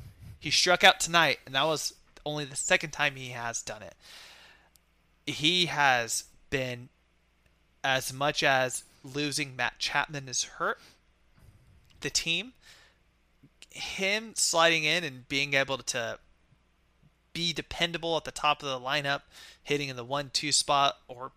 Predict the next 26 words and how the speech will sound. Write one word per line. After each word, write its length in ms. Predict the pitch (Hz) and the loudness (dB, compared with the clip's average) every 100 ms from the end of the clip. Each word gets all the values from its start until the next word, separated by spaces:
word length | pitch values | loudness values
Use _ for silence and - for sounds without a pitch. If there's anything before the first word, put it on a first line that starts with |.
| _ | _
three 180 | 120 135 | -10 -4
spot 340 | - 135 139 147 | -4 0 -2 -2
at 120 | - | -6
times, 420 | 147 147 143 - - - - - - | -6 -4 -2 -4 -4 -20 -20 -10 -4
it 140 | 156 151 139 | -4 -4 -2
really 380 | 156 156 147 | 0 2 2
has 460 | 131 131 127 123 - - | 2 2 2 2 -4 -4
gave 480 | 131 131 127 - - _ _ - | -4 -4 -6 -8 -20 _ _ -8
Bo 180 | 143 139 | -4 -4
Mel 200 | 131 120 | -4 -6
the 100 | 117 | -6
flexibility 760 | - 131 - 127 131 127 117 | -6 -6 -6 -8 -6 -6 -8
of 200 | 113 110 - _ _ _ _ _ _ _ - - 139 - - - | -10 -12 -20 _ _ _ _ _ _ _ -20 -20 -12 -8 -6 -2
work 300 | 170 196 170 | 0 0 -2
with 160 | - | -2
what 220 | 156 - | 0 0
works 200 | 147 - | -2 -4
best 300 | - 139 - | -2 -2 -2
in 100 | 135 131 | -10 -10
your 180 | 127 127 | -10 -6
kind 220 | 135 123 | -6 -6
of 80 | 120 | -6
lineup 320 | 117 113 - | -6 -6 -10
kind 160 | 104 | -12
of 80 | - | -10
thing. 160 | - | -12